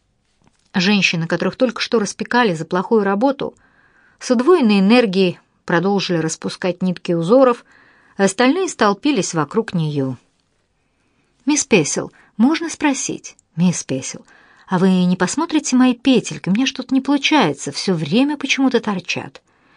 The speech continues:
«Мисс Песел, посмотрите, я правильно сочетала оттенки жёлтого, как вы хотели?» «Мисс Песел».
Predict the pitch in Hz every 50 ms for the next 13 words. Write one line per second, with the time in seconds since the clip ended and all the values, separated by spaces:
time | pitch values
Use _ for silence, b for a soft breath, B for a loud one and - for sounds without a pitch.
0 | _ _ - 185 196 - - - 302 269 - - - - - B B B B B
1 | B 220 - 254 269 262 262 262 196 - - 190 175 226 226 220 220 214 - -
2 | 302 330 370 359 330 247 202 175 156 - 190 - - 220 - 233 214 190 185 196
3 | 190 - - 226 214 196 - - 214 208 202 220 262 302 254 160 131 - - 90
4 | 98 - - _ _ _ _ _ _ _ _ - - 180 147 - - 151 - -
5 | 190 190 - - - 156 - - - - _ _ _ _ _ _ _ _ _ _
6 | _ _ _ 202 240 311 330 269 - - - - 165 151 135 - - - - -
7 | -